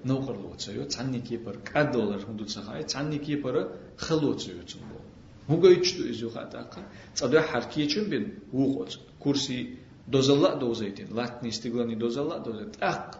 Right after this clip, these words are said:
Аллах дозал гайч ду из. Аллах ваккал.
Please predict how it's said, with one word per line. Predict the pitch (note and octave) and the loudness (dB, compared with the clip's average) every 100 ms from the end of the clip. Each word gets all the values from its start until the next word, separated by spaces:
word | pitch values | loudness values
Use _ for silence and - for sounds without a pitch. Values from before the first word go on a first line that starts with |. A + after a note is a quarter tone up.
| - | 2
Аллах | D3 C#3 A2 G2+ | 4 6 2 -2
дозал | A2 G#2 F#2+ | -8 -6 -8
гайч | F#2+ F#2 - - | -8 -10 -10 -12
ду | - - | -12 -14
из. | - - - | -16 -4 6
Аллах | C#3+ C3 G2 | 8 8 6
ваккал. | G#2 D3 - A2+ F#2 | 6 4 4 -4 -6